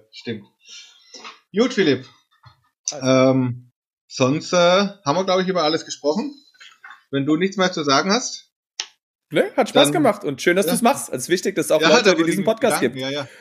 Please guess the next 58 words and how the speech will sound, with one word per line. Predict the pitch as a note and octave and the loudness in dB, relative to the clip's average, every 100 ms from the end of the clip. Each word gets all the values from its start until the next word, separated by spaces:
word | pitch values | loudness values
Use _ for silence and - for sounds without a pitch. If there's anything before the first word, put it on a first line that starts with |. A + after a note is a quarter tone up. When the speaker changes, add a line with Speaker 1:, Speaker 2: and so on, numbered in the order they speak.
| - - | -20 -20
Speaker 2:
Ich | - | 0
glaube, | D3+ A#2 | 2 4
Speaker 1:
Ja, | C#3+ | 6
ja, | D3 C#3+ | 6 2
Speaker 2:
äh, | |
Speaker 1:
ne? | E3 B3+ - _ - | 0 -6 -10 _ -2
Speaker 2:
ja, | E3 - | -2 -2
ich | D#3 - | -8 -4
verfolg's | E3+ - F3 | -2 2 2
auch | F3 F#3+ | 2 0
schon | G#3+ | 0
seit | G3+ F#3+ | 2 2
einer | F3+ | 2
Weile, | F#3+ G3 | 2 2
sehr | F3+ | 0
interessant | F3+ F3+ - F3+ G3 | -2 -4 0 0 0
und | F3 D3+ D3 | -4 -6 -6
coole | - E3+ | -6 -4
Folgen | - E3+ A#3+ | 0 0 0
Speaker 1:
Hm. | A#3+ | -6
Speaker 2:
und, | F3 E3 | -6 -2
äh, | F3 F3+ A#3+ _ _ - | -2 -2 -4 _ _ 0
ja, | C#4+ - - - - - - | 0 -2 -20 -20 -20 -8 -4
danke | E3 | 0
Speaker 1:
Ja, | C#3 | 4
Speaker 2:
für | D#3 | 4
Speaker 1:
ich | |
Speaker 2:
deinen | F#3+ | 6
Speaker 1:
muss | - | 4
Speaker 2:
Job. | F3+ | 4
Speaker 1:
auch | F3+ | 2
so | |
ein | E3+ | 0
bisschen | F3 F3 | 0 0
an | D3 D3+ | 0 2
meinem, | D3 C#3 C#3+ | 0 0 -4
an | C3 | -2
meinem | C#3 C3 B2 | 0 -2 -2
Ton | E3 A#3 | -2 -2
arbeiten. | A#2+ C3 C3+ C#3+ D#3+ G3+ | 0 0 2 2 0 -2
Also | D#3 C3+ | -2 -4
ich | |
krieg | - D#3+ | -12 -14
jetzt | C3+ | -14
auch | A#2 - | -14 -6
bald | C3 D#3 | -6 -6
ein | |
neues | C#3+ B2 B2+ | -6 -6 -6
Mikrofon. | D3+ C#3+ C#3+ D#3 G3 - - - _ | -10 -8 -4 -4 -4 -12 -20 -20 _
Ähm, | - B2+ C3 C3 C3+ C3+ | 2 4 6 4 2 -2
von | C3+ B2 | -4 -2
daher, | A#2 C#3+ | 2 2
ich | B2+ | 2
hoffe, | C#3+ D3 | -2 -4
die | C#3+ A#2 | -8 -4
Hörer | C3+ D3 A#2 | -2 -2 -6
verzeihen's | - - C3+ G3 G3+ | -8 -4 -4 -4 -8
mir. | F#3+ G3+ G#3+ | -8 -6 -8